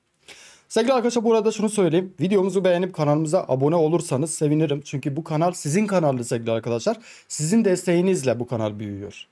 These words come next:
Eyvallah. Hiçbir yerde sponsor, sponsor hiçbir şey yok. Tek başıma burada sizin hizmetinizdeyim. Siz de bu videoyu beğenin mesela. Bir, e, şey yaparsanız, abone olursanız hoş olur. Eyvallah.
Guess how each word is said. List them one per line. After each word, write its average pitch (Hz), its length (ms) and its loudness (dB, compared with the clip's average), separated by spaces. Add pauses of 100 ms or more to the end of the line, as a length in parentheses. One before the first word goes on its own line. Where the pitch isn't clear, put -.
Eyvallah. 123 340 0
Hiçbir 185 260 -6
yerde 147 220 0
sponsor, 147 560 -4
sponsor 143 380 -4
hiçbir 185 280 -6
şey - 140 -4
yok. - 360 -14 (340)
Tek 247 260 0
başıma 165 380 0
burada 180 180 -2
sizin 156 260 -6
hizmetinizdeyim. 147 960 0 (340)
Siz 220 280 -2
de 202 100 0
bu 208 120 -4
videoyu 196 460 0
beğenin 170 360 2
mesela. 143 460 -4 (140)
Bir, - 340 -10
e, 127 320 -6
şey 175 180 -2
yaparsanız, 151 680 0
abone 143 300 0
olursanız 151 580 -2
hoş 123 200 -2
olur. - 300 -20 (100)
Eyvallah. 151 340 0